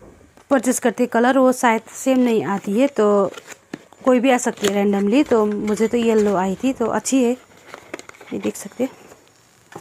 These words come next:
ये सॉफ्ट सा, छोटू सा, ये देख सकते हैं। और यहाँ पे ये dispenser भी है, ये देखिए,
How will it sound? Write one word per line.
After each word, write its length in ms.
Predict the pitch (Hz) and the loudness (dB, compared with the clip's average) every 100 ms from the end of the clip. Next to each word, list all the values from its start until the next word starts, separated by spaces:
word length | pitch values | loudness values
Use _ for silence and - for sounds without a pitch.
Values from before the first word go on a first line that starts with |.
| - - - - - | -20 -20 -20 -20 -8
ये 180 | 220 240 - | -6 -6 -6
सॉफ्ट 320 | - 233 - | -6 -4 -4
सा, 180 | - 262 - - - | -6 -6 -8 -20 -6
छोटू 260 | 240 - | -4 -2
सा, 140 | 226 269 | -2 -2
ये 80 | 226 | -2
देख 140 | 214 | -2
सकते 260 | 226 - 269 | -6 -8 -10
हैं। 60 | - - - _ - - - - - _ - | -10 -20 -20 _ -20 -20 -20 -20 -20 _ -8
और 120 | 233 | -2
यहाँ 200 | 240 233 | 0 0
पे 140 | 254 | -2
ये 260 | 240 214 202 - - - - - - - 285 | 0 0 -2 -8 -20 -20 -20 -20 -20 -16 -6
dispenser 560 | 220 - 247 208 208 | -4 -4 -2 -2 -2
भी 160 | 190 220 | -4 -4
है, 60 | 233 | -4
ये 220 | - 196 | -8 -8
देखिए, 320 | 196 - 233 | -8 -6 -10